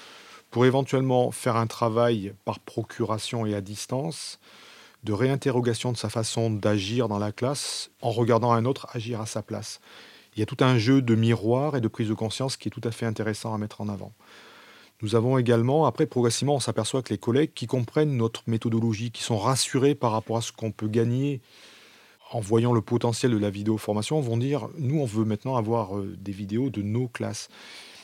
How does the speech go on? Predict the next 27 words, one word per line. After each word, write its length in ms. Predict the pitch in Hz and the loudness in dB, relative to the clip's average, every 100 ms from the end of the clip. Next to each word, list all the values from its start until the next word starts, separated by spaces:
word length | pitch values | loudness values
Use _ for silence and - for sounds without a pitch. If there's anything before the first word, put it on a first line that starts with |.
| - - | -16 -4
Et 60 | |
même 120 | 110 151 | 0 4
si 120 | 160 | 4
au 40 | |
départ, 260 | 143 135 117 | 6 4 2
ça 100 | 113 | 0
peut 100 | 107 | -4
faire 240 | - 107 | -4 -8
peur, 480 | - 135 160 - - _ _ _ - | 0 0 0 -4 -20 _ _ _ -6
de 80 | 117 | -6
plus 340 | - 143 139 | -2 -2 0
en 100 | 131 | -2
plus, 300 | 117 156 143 | -2 -2 0
on 60 | 123 | 0
voit 120 | 120 | 2
des 120 | 117 | 2
gens 240 | 110 143 | 2 0
qui 140 | 135 117 | -2 -4
s'engagent 420 | - 120 120 139 | 0 2 4 2
dans 80 | 113 | 0
ce 140 | - | -6
processus-là, 640 | - 113 - 110 110 - 113 | -8 -6 -6 -8 -8 -4 -2
dans 100 | 104 | -2
cette 160 | 110 | -2
démarche-là, 420 | 110 113 110 - | -2 -2 -4 -6
qui 140 | 107 - | -8 -4
comprennent, 580 | 135 123 - 143 160 | -2 0 4 4 4